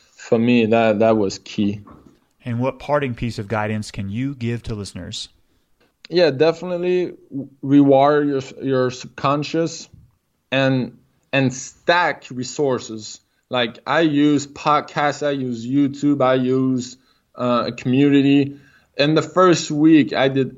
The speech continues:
Speaker 1: everything. I stacked all those things, uh, positive thinking. I recorded a video.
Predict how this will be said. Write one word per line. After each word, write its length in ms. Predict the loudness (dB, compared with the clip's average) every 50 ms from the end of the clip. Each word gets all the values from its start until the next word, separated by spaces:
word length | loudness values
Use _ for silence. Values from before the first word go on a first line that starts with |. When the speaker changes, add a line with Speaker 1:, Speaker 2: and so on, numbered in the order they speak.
| -6 0
Speaker 1:
everything. 600 | 0 0 2 0 -2 -6 -6 -8 -8 -8 -6 -4
I 120 | -4 -2 -2
stacked 560 | -4 -4 -8 -6 -2 0 0 0 0 -2 -2
all 220 | 0 2 2 4 4
those 400 | 2 2 2 2 0 -4 -10 -10
things, 640 | -6 -4 -2 -2 0 0 -2 -2 -4 -4 -8 -12 -14 _ _ _ _ _
uh, 160 | -6 -4 -4
positive 720 | -4 -6 -10 -4 0 2 2 2 2 0 0 0 0 0 -2
thinking. 540 | -4 -6 -6 -4 -4 -4 -4 -4 -4 -2 -2
I 40 | -2
recorded 560 | 0 0 -2 -2 0 2 2 4 4 2 2
a 100 | 0 -2
video. 800 | -6 -4 0 0 2 4 6 6 6 6 6 4 4 2 -2 -8